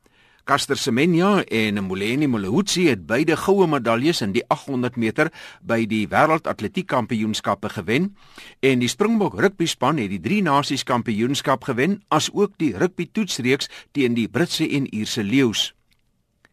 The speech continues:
Die groot sportgebeurtenis van twintig tien was die fifa Sokker Wêreldbeker eindtoernooi wat in Suid-Afrika aangebied is, maar Suid-Afrika is in die eerste ronde uitgeskakel en Spanje het die Wêreldbeker gewen.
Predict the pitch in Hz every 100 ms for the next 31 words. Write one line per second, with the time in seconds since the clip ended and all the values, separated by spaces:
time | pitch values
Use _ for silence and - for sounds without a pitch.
0 | _ _ _ - - 117 247 277 - 220
1 | 233 - 202 196 - 147 131 - 123 160
2 | - 120 113 113 104 95 - - 185 202
3 | 107 - 92 - 185 - 180 170 - 180
4 | 160 104 113 165 180 123 110 104 139 190
5 | 151 110 135 127 101 98 - 101 - 175
6 | - 165 117 110 104 101 107 160 196 -
7 | - - - 117 123 185 233 - 175 113
8 | 156 170 - 160 - 123 120 143 185 165
9 | 156 127 113 117 - 196 - 180 185 170
10 | 175 185 - 107 185 - - 196 139 101
11 | - - 110 113 113 127 131 113 101 104
12 | - 117 113 85